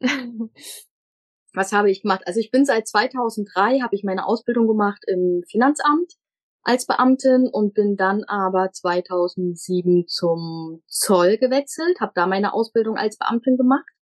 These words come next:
Speaker 2: oder als Zöllnerin, ähm, bin dann nach Hamburg gekommen und bin seit zweitausendsieben oder seit zweitausendneun fertig in Hamburg, hab beim Zoll gearbeitet bis letztes Jahr.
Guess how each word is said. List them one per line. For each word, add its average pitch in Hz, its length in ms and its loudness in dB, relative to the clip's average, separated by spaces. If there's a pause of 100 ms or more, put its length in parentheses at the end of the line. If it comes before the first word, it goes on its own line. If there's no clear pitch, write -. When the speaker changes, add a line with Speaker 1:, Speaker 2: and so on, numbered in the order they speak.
(540)
Speaker 2:
oder 156 140 0
als - 180 -2
Zöllnerin, 285 560 4 (580)
ähm, 208 360 4
bin 220 160 0
dann 196 140 0
nach 185 140 -6 (220)
Hamburg 277 440 2
gekommen 262 600 2
und 220 380 -2 (320)
bin 220 400 2
seit 202 400 0
zweitausendsieben 190 1000 0
oder 170 220 -2
seit 175 180 2
zweitausendneun 180 460 2
fertig 277 540 -2 (320)
in 202 180 0
Hamburg, 247 360 4 (240)
hab - 200 -6
beim 202 220 -2
Zoll 220 300 2
gearbeitet 247 680 0 (100)
bis 220 400 2
letztes 202 720 -2
Jahr. 147 400 -2